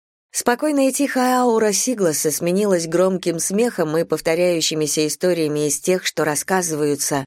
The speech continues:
когда языки смазаны ностальгией и вином. Мы слышали истории друг друга слишком много раз,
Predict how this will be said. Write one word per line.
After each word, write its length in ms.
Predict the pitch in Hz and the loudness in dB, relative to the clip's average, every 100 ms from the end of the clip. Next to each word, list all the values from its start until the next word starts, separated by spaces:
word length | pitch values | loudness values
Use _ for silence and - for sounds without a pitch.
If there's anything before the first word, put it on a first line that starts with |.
| _ _ _ - | _ _ _ -4
когда 220 | 196 190 | 0 2
языки 380 | 196 175 180 214 | 2 2 0 -2
смазаны 500 | 190 180 175 160 160 | 0 0 0 0 0
ностальгией 960 | 156 151 165 156 165 185 190 175 - - - | 0 0 0 -2 -2 -2 -2 -2 -6 -10 -4
и 100 | 160 | 0
вином. 540 | 165 160 143 135 127 _ _ _ _ _ _ - | 0 0 0 -2 -6 _ _ _ _ _ _ -2
Мы 140 | 240 | 0
слышали 420 | 247 277 262 233 226 | 2 0 2 2 2
истории 380 | - 262 233 | 2 2 2
друг 260 | 196 202 190 | 2 2 2
друга 280 | 202 214 190 | 2 2 0
слишком 440 | 202 202 - 196 | 2 0 0 0
много 340 | 196 190 170 175 | 0 0 2 0
раз, 380 | 151 139 - | 0 -2 -6